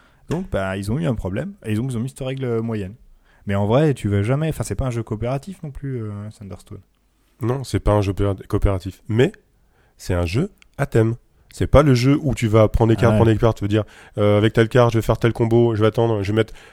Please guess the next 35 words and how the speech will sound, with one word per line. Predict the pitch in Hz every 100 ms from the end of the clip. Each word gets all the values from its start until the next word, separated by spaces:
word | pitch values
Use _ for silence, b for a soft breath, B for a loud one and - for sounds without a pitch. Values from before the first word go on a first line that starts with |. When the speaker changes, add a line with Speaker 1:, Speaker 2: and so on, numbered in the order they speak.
| B
Speaker 2:
trente | - 160 156
pour | 147 -
cent | 151
de | 135
cette, | 139 123
de | 131
telle | 131 127
carte, | - 131
vingt-cinq | 117 139 143 135
pour | 131
cent | 139
de | 131
telle | 131
carte, | 120 139
dix-sept | 123 131 131
pour | 123
cent | - 131
de |
telle | 131
carte. | 120 139 -
Speaker 1:
Ah, | 98
on | 101
en | 107
est |
Speaker 2:
Et | 120
Speaker 1:
quand | 120
Speaker 2:
puis | 123
Speaker 1:
même |
pas | 120
là | 120
Speaker 2:
j'ai, |
Speaker 1:
non | 120
Speaker 2:
j'ai, | 104 120
Speaker 1:
plus. | 117
Speaker 2:
euh, | 113 110